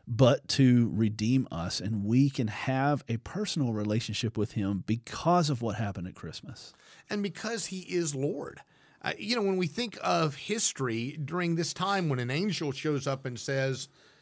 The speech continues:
Speaker 2: "Born to you, someone who's a Lord," you know, during this time they said, "Caesar is Lord."
Speaker 1: Right.
Speaker 2: And all of a sudden
Speaker 1: Exactly.
Speaker 2: now this angelic being is declaring there is another l-, Lord. And,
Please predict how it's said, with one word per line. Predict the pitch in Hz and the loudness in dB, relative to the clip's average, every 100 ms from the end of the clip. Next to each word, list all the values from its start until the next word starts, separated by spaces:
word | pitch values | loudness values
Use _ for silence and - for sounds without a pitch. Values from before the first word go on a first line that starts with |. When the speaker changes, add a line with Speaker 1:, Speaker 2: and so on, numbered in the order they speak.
| _ _ _ - | _ _ _ -12
Speaker 2:
"Born | 127 147 226 240 196 | -2 2 4 2 0
to | 135 | -4
you, | 151 185 247 180 147 | -4 -2 0 0 0
someone | - 185 175 156 | 0 0 2 2
who's | 156 147 | 0 0
a | 147 | 0
Lord," | 131 196 269 165 156 | 0 2 2 2 0
you | 180 | -2
know, | |
during | 160 196 208 | 2 2 2
this | 269 | -4
time | - 220 156 | -4 -4 -2
they | 156 | -2
said, | 151 175 143 | -2 -4 -4
"Caesar | - 233 294 247 135 113 - | -4 0 0 2 0 -2 0
is | 151 131 | 0 0
Lord." | 110 107 - - _ _ - | -2 -4 -6 -16 _ _ -4
Speaker 1:
Right. | 95 104 104 | -2 -2 0
Speaker 2:
And | 170 185 | 2 4
all | 220 | 4
of | 254 | 4
a | |
sudden | 185 208 180 170 | 4 6 6 4
Speaker 1:
Exactly. | 160 180 269 | 4 4 4
Speaker 2:
now | 226 185 | 4 4
this | 170 175 143 - _ | 4 2 2 -2 _
angelic | 147 170 190 151 202 226 180 135 | 0 2 2 2 2 0 -4 -2
being | 139 220 208 143 151 175 175 | 0 0 0 0 0 -2 2
is | 170 156 151 - - - - - | 2 4 2 -2 -8 -18 -20 -2
declaring | 143 135 202 233 185 165 151 | -2 2 4 6 6 4 4
there | 151 170 | 4 4
is | 170 160 156 | 4 2 4
another | 151 151 185 233 156 151 165 165 _ _ _ _ _ - | 4 4 4 4 4 4 4 0 _ _ _ _ _ -14
l-, | 131 - | -12 -4
Lord. | 156 240 311 127 135 | 0 2 2 0 -2
And, | - 208 | -2 -2